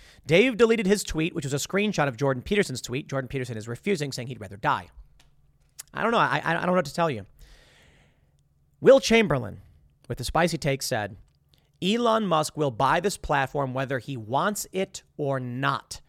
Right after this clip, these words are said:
You don't just back out of a multi-billion dollar contract." So, here's what I think.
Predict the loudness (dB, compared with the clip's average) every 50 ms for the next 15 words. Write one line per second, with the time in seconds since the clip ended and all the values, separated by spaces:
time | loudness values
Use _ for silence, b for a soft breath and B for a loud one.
0 | _ _ -4 -4 -4 -2 4 6 6 6 6 4 0 -8 -2 2 2 2 2 0
1 | -4 -8 -4 0 2 2 2 2 2 2 2 2 2 0 -2 -2 -2 0 0 0
2 | 0 0 -4 -6 -4 -4 -2 -2 -2 -2 -2 -4 -4 -4 -4 -4 -4 -4 -4 -6
3 | -10 -8 -6 -6 -6 -6 -8 -10 -10 -10 -10 -10 -14 -18 -20 -20 _ _ -20 -20
4 | -20 _ _ -20 -20 _ _ _ b b b b b b b b b b b b
5 | 0 4 4 4 4 0 -6 -16 -20 _ _ _ _ _ _ _ _ _ _ _
6 | _ -6 -4 -2 -2 -2 -2 -4 -4 -6 -12 -14